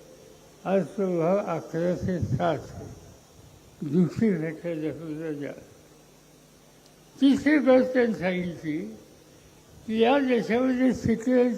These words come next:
तरुण आहेत, नोकरी नाही,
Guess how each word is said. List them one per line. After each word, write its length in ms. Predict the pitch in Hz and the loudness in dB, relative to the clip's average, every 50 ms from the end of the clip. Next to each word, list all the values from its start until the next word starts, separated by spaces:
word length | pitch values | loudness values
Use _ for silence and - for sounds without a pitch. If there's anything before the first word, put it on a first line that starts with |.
| - - | -2 0
तरुण 320 | 214 214 220 247 240 226 | 2 2 2 2 0 0
आहेत, 280 | 208 180 156 151 165 190 196 - - - - - - - - - - - - - - - - - - 190 | 0 0 0 -2 -2 -6 -10 -16 -20 -20 -20 -20 -20 -20 -20 -20 -20 -20 -20 -20 -20 -20 -20 -16 -10 -6
नोकरी 580 | 185 196 214 226 220 226 247 277 294 285 254 233 | -2 2 2 2 4 4 4 4 4 4 2 2
नाही, 480 | 220 202 170 156 165 196 214 - - | 2 2 2 2 2 0 -2 -8 -10